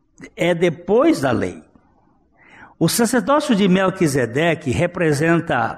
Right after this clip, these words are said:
para nós o sacerdócio de Jesus Cristo. Ele era sacerdote do Deus Altíssimo. Essa é a primeira vez que aparece a palavra Deus Altíssimo na Bíblia,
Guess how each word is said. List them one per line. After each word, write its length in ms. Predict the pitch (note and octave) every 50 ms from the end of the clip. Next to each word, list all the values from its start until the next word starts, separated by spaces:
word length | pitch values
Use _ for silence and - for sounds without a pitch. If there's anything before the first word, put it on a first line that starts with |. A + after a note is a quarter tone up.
| - -
para 300 | - E3+ F3 E3+ D3+ C3+
nós 420 | B2 B2 C3+ D3+ E3+ F3 E3 C#3 C3
o 80 | D3+
sacerdócio 680 | C#3 - E3+ - - F3 C#3+ B2+ D3+ D#3 D#3 - E3+ D3
de 100 | D3+ D3+
Jesus 460 | C3 E3+ F3+ E3+ F3 F#3 D#3+ - -
Cristo. 640 | - - D3+ D#3 C#3+ - - - - - - - - _ _ _ _ _ _ _ _ _ _ _ - _ _ _ -
Ele 160 | C#3+ D3 D#3+
era 160 | D#3+ E3 E3
sacerdote 840 | D#3 - - G#3 G3 - - F3+ D#3 C3+ B2+ D3+ E3 E3 - - E3
do 140 | D3+ D#3
Deus 420 | C3+ A#2 C3 D#3 E3+ E3+ E3 D3+ E3
Altíssimo. 800 | E3+ D#3+ D#3 D#3 - _ - - F3+ E3 - - - G#2+ A2+
Essa 140 | C3 - -
é 20 | E3+
a 20 |
primeira 560 | - F3 E3+ E3+ F3 G3+ A#3+ C#4+ C#4+ B3+ G#3+
vez 300 | D#3 D#3+ F#3+ G#3 G3+ -
que 80 | - F3+
aparece 440 | - - D#3+ C#3 D#3 F#3+ F#3+ F#3+ -
a 60 | D#3+
palavra 480 | - - C3+ C3+ D#3 E3 D#3+ E3+ E3 - - - - - -
Deus 640 | - B2 A#2 A#2 C3 G3 A3 B3 C4 C#4 B3 F3 -
Altíssimo 880 | G3+ F#3 F3+ F3 - - - - G3 G#3+ G#3 - - - - C#3+ C3+ C3+
na 140 | B2+ B2 A2+
Bíblia, 460 | G#2+ A2+ A2+ G2 F#2 F#2+ G#2 - -